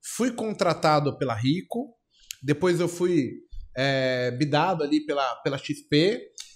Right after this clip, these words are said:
e depois eu fui trabalhar na L S, hoje a gente tá trabalhando junto com a Ativa numa parceria, e aí você vai vendo que a cada momento de mercado existem novas perspectivas,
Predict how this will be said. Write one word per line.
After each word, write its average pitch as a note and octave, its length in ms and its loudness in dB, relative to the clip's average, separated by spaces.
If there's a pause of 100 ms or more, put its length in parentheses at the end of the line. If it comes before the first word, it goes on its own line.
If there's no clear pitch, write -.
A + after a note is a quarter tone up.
(240)
e F3 280 2
depois F3 360 4
eu F3 80 2
fui G3+ 180 -2
trabalhar D#3 400 0
na C#3+ 120 -8
L B2 240 -4
S, G3 340 2
hoje E3 200 -2
a D#3+ 40 -2
gente E3 200 -10
tá E3+ 100 -4
trabalhando D3 460 -4
junto D3+ 260 -12
com D3 100 -8
a C3+ 40 -4
Ativa E3+ 360 -6
numa C#3+ 180 -4
parceria, C#3+ 560 0 (480)
e E3 80 2
aí F#3 60 4
você G3+ 260 0
vai F#3+ 160 4
vendo F#3 260 0
que G3 120 -2
a - 60 2
cada A3+ 280 0
momento D#3 500 -4
de A#2+ 140 -10
mercado C#3 500 -6 (420)
existem F#3 460 -2
novas F3 640 -4 (160)
perspectivas, D3 1000 -4